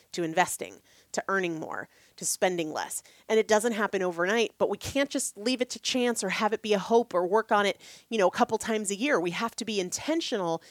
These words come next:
about making these improvements on the regular. For, for me personally, and this is a journey that will continue for me for the rest of my life, it started by getting out of debt. And that did not happen in a week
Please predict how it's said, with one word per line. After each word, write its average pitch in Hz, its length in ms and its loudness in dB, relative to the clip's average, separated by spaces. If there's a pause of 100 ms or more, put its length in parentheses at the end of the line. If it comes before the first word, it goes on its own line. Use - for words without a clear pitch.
(160)
about 190 240 4
making 214 340 -2
these 190 180 -4
improvements 170 720 -6 (640)
on 165 140 2
the 160 80 -2
regular. 131 360 -6 (360)
For, 214 460 -2 (240)
for 220 120 4
me 240 280 2
personally, 131 500 -4
and 151 80 -8
this 180 120 -2
is 214 100 -4
a 202 40 -2
journey 190 300 0
that 185 140 0
will 156 80 -4
continue 262 440 -2
for 254 140 -2
me 247 180 -2 (300)
for - 80 -2
the 170 100 0
rest 185 220 2
of 208 80 -4
my 214 140 2
life, 151 220 0 (1000)
it 196 140 0
started 196 540 2 (640)
by 156 100 0
getting 156 280 0
out 156 120 0
of 156 80 -10
debt. - 240 -4 (580)
And 175 160 -4
that 151 140 0
did 175 180 0
not 180 160 2
happen 175 320 -2
in 170 100 -2
a 160 60 0
week 226 380 -6